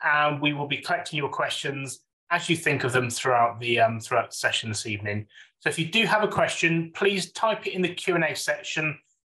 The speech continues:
uh, on your screens. If you're on a tablet device, um, that may be under reactions.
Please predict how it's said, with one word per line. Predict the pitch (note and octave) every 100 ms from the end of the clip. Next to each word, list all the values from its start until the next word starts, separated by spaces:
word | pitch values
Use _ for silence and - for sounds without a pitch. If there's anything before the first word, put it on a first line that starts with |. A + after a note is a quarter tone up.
| _
uh, | C3+ C3 C#3 C#3+
on | C#3
your | C3+
screens. | B2 - E3+ F3+ F#3+ F#3 - -
If | B2 -
you're | C#3+
on |
a | C3
tablet | - D#3+ D#3
device, | C#3+ C#3 D3 D3 - - _ _ _ _
um, | B2+ B2+
that | C3
may | C3+ C3
be | C3+
under | B2 B2 B2 A#2
reactions. | A#2+ C#3 E3+ - - F#3+ A3+ - -